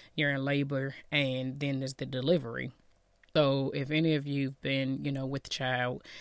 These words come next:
you know that those stages could vary in length of time, the, you know, the emotions that go through it, all of those. So when I was pregnant with my sons, uh, I went through, like, terrible kind of morning sickness and being tired and fatigued. And so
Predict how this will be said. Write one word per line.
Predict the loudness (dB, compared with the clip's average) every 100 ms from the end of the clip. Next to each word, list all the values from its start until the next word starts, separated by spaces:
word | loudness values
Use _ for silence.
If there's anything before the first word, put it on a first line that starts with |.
| -18 -20 -8
you | -4 0 2 2
know | 2 2 0
that | -2 -4 -6 -6
those | -2 -2
stages | 0 0 0 0 -2 -4 -6
could | -2 -2 -2 -8 _ -10
vary | -4 2 2 2 -2 -6 -6
in | -2 0 0
length | 0 0
of | -2
time, | 0 0 0 -2 -2 -4 -4
the, | -2 0 0 -2
you | -4
know, | -4 -4 -6 -8 -14 _
the | -2 0 2 0 -2 -6 -6
emotions | 0 4 6 4 2 2 2
that | 0
go | 2 0
through | 0 -2 -2 -2
it, | -2
all | -2
of | -4 -4
those. | -6 -6 -4
So | 0 0 0 -2 -4 -8 -16 -6
when | -2 2 2
I | 2
was | 0
pregnant | -4 -2 -2
with | -2 -4
my | -4
sons, | -4 0 2 2 0 -2
uh, | -4 -2 -2 -4 -10 -18 -18 -4
I | 0
went | 2 0
through, | -4 -8
like, | -10 -8
terrible | 0 2 2 0
kind | 0 -2 -2
of |
morning | 0 2 2 2
sickness | 0 -2 -2 0 0 -2 -4
and | -8
being | -8 -8
tired | -6 0 2 4 4 2 0
and | -6
fatigued. | -12 -2 2 4 4 2 0
And | -6
so | -4 -4 -4